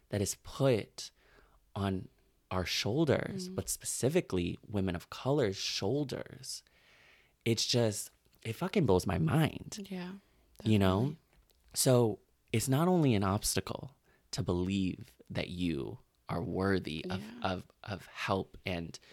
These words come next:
Speaker 1: support and love and resources to be able to be one hundred,
Speaker 2: Mm.
Speaker 1: but it's even breaking through this whole concept and stereotype of, you know,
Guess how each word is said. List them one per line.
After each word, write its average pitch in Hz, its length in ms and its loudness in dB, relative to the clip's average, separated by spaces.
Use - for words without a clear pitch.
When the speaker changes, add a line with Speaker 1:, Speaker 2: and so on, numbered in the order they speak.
Speaker 1:
support - 800 -2
and 92 220 -4
love 90 480 0
and 87 200 -6
resources 92 880 -4
to 101 100 -4
be 95 200 0
able 90 140 -4
to - 120 -6
be 135 300 0
one 85 180 -4
hundred, - 400 -10
Speaker 2:
Mm. 190 280 -10
Speaker 1:
but - 100 0
it's - 140 -2
even 120 360 -4
breaking 98 480 -2
through 92 480 -2
this 98 180 0
whole 92 560 -4
concept 104 800 -4
and 90 140 -6
stereotype 98 800 -6
of, 85 340 -4
you 104 140 -2
know, 82 320 -4